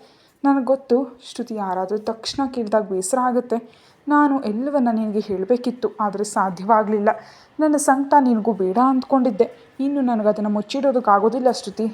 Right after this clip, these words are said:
ಎಲ್ಲವನ್ನ ನಿನಗೆ ಹೇಳ್ಬೇಕು. ನನ್ನ ಕುತ್ತಿಗೆಗೆ ತಾಳಿ ಕಟ್ಟಿದ್ದು ಯಾರು ಗೊತ್ತಾ ಶ್ರುತಿ? ಮತ್ಯಾರೂ ಅಲ್ಲ, ನಿಮ್ಮೆಲ್ಲರ ಪ್ರೀತಿಯ ವಿಕ್ರಮ್ ಸರ್.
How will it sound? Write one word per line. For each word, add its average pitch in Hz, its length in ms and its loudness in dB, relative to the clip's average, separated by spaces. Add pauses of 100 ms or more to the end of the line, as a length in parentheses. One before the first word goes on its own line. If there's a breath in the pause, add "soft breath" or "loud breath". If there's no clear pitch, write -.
ಎಲ್ಲವನ್ನ 233 440 0
ನಿನಗೆ 214 260 -4
ಹೇಳ್ಬೇಕು. 220 480 2 (440 loud breath)
ನನ್ನ 277 220 4
ಕುತ್ತಿಗೆಗೆ 247 500 -4
ತಾಳಿ 208 320 0
ಕಟ್ಟಿದ್ದು 247 420 -2
ಯಾರು 262 280 2
ಗೊತ್ತಾ 254 280 -2
ಶ್ರುತಿ? 240 520 -8 (180)
ಮತ್ಯಾರೂ 220 540 0
ಅಲ್ಲ, 208 160 0
ನಿಮ್ಮೆಲ್ಲರ 202 480 -2
ಪ್ರೀತಿಯ 214 500 -4
ವಿಕ್ರಮ್ 220 400 -2
ಸರ್. 214 240 -2